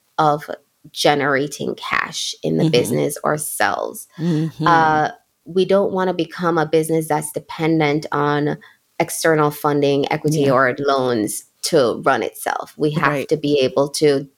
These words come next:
Speaker 1: build that muscle ourselves. And, um, also, I don't want it to be diluted further, uh, as the
Speaker 2: Mm-hmm.
Speaker 1: majority shareholder.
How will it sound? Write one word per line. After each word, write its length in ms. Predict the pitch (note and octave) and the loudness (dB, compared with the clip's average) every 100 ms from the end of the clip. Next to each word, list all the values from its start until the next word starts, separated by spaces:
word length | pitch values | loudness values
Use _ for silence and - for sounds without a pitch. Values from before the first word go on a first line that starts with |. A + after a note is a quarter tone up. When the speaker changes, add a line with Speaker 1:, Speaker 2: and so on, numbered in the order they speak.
| _ _ _ | _ _ _
Speaker 1:
build 280 | D#3 C#3+ D#3 | 2 2 2
that 180 | C#3+ - _ _ _ _ _ | 0 -2 _ _ _ _ _
muscle 580 | D3 F#3 A3 - D#3+ C3+ | -2 0 0 -2 -2 -2
ourselves. 800 | C#3 D#3 - - A#1+ A#2+ G#3+ A#3 - - - - - _ - | -2 -4 -2 0 2 0 -2 -8 -16 -20 -20 -20 -20 _ -2
And, 640 | G#3 G#3+ F#3+ G3 G3 - - - | 0 2 2 2 0 -2 -4 0
um, 480 | F3+ F3+ F3 F3+ - | 2 2 0 -4 -4
also, 320 | F#3 F#3+ F#3+ | -2 -2 -2
I 100 | F3+ | 0
don't 180 | F3 F3 | 0 0
want 160 | F3+ | 0
it 80 | F3 | -2
to 40 | E3+ | -4
be 220 | E3+ F3 | -4 -2
diluted 560 | E3 E3 E3+ E3 E3+ E3 | 2 2 2 0 -2 -2
further, 440 | - B3+ - F#3+ - _ _ | -2 -2 -4 -10 -20 _ _
uh, 320 | - D#2 C2+ - - | -2 -2 -2 -2 0
as 280 | - - D#3 | 2 0 0
the 320 | D3+ D3+ D#3 | 0 2 0
Speaker 2:
Mm-hmm. 100 | - | -2
Speaker 1:
majority 420 | D3 D#3 D3 D3 | -2 0 0 -4
shareholder. 640 | - - - - - - | -6 -4 -4 -6 -6 -8